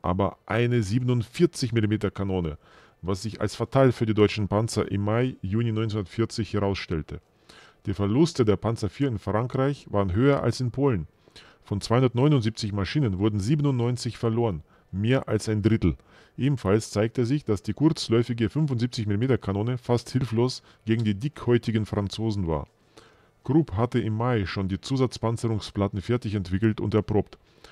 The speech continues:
Der Wannenaufbau bekam eine Zusatzplatte mit dreißig Millimeter Dicke, was eine Gesamtdicke von sechzig Millimeter ausmachte. Die Seiten bekamen eine Zusatzplatte mit zwanzig Millimeter.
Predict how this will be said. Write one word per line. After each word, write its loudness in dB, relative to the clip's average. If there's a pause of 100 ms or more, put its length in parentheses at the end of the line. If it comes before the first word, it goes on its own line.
(160)
Der 2
Wannenaufbau 2
bekam -4
eine -2
Zusatzplatte -2
mit -2
dreißig 0
Millimeter 0
Dicke, -6 (320)
was 0
eine 0
Gesamtdicke -2
von -8
sechzig -4
Millimeter -2
ausmachte. -6 (760)
Die -2
Seiten 0
bekamen -4
eine 0
Zusatzplatte 0
mit -2
zwanzig -2
Millimeter. -2